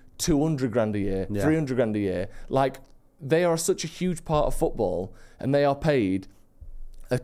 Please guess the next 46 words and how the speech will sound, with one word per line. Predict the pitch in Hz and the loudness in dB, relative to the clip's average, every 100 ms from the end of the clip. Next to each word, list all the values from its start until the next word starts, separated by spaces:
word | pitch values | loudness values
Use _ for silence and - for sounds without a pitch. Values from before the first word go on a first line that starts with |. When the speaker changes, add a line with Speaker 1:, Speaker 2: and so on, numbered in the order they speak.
| - | 0
Speaker 1:
a, | 131 - | -2 0
a | 127 | -6
fiftieth | - 170 - 165 180 202 - | -2 -2 0 0 0 0 -4
of | 143 | -2
what | 135 | -2
the | |
players | 139 151 151 147 | -2 0 0 0
get. | 165 175 - - - - - | -2 -2 -8 -20 -20 -20 -14
And | - 165 | -2 2
Speaker 2:
Yeah. | 190 | 4
Speaker 1:
obviously | 170 160 | 4 2
they | 131 | 2
shouldn't | - 107 | 2 2
be | |
on | 117 | 2
the | 104 | 2
same | - 156 | 0 0
as | 143 - | 0 -2
players, | 101 98 87 101 - - - | -2 -2 -2 -6 -10 -20 -4
but | 120 | 0
I | 139 | 2
think | 180 170 | 2 2
that | 147 | 2
when | 143 | 2
you | 147 | 0
think | 165 147 | -2 -2
how | - 165 | 0 0
much | 143 | 2
they | 151 | 2
can | 147 139 | 2 0
influence | 143 139 120 | 0 0 -2
a | 123 | 0
game | 135 135 | 0 0
and | 120 | -2
season | 117 139 139 123 113 | -4 0 0 0 -2
and | 107 - - | -4 -8 -6
the | 117 | 2
way | 135 | 2
trophies | 139 151 151 147 127 | 4 2 2 0 0
are | 123 | 2
awarded, | 113 139 139 95 87 90 - - - | 4 4 2 0 -6 -10 -16 -20 -4
they | 131 156 | 0 2
need | 156 | 0
to | - | 0
be | 135 | -2
paid | 139 139 131 123 | 2 2 2 0